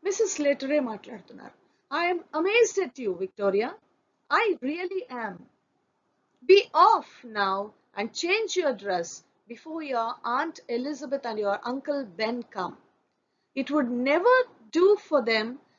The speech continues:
to find you in colours with grandfather lying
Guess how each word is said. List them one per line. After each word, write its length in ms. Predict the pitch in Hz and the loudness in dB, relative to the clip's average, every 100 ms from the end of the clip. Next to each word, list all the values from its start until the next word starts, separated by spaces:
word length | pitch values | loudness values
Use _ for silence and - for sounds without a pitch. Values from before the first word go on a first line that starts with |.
| _ _ | _ _
to 40 | 311 | -4
find 400 | - 339 381 403 | 4 4 4 2
you 360 | 415 415 - | 4 4 2
in 20 | 262 | -8
colours 880 | - 277 269 233 190 185 - - _ _ _ _ | 0 2 4 4 0 -4 -12 -20 _ _ _ _
with 140 | 202 185 | -8 -2
grandfather 800 | 247 277 370 392 - 285 269 277 | 2 4 4 0 0 0 4 4
lying 360 | 254 220 226 254 | 4 0 -2 -6